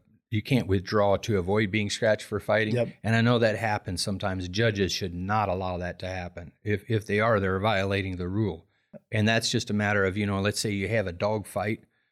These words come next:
Speaker 1: um, an obvious dog fight, and, and I say, "Hey, judge, let me just withdraw my dog,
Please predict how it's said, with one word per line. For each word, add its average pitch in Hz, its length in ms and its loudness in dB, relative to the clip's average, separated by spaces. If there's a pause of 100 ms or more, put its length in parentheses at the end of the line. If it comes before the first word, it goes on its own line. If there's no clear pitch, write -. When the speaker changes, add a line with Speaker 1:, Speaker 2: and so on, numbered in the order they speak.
(220)
Speaker 1:
um, 95 360 2
an 107 120 2
obvious 104 380 2
dog 107 280 0
fight, 98 240 0
and, 98 320 -4
and 98 220 -2
I 101 100 0
say, 95 260 0
"Hey, 90 320 0
judge, 95 320 0
let 107 140 2
me 101 100 2
just 92 260 -2
withdraw 92 420 2
my 85 180 0
dog, 82 300 -4